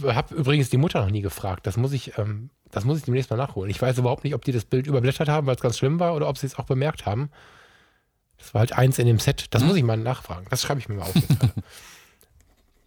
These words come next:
Speaker 1: Jasper, nachfragen. <laughs>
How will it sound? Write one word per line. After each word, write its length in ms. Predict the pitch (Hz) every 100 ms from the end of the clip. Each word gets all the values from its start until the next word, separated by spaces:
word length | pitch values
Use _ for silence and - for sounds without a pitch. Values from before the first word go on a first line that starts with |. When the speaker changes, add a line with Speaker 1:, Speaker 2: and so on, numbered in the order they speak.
| _ _ _
Speaker 1:
Jasper, 560 | 101 98 - 95 95 90 - - _ _ -
nachfragen. 560 | 92 117 - 76 90 - - - -
<laughs> 220 | 247 262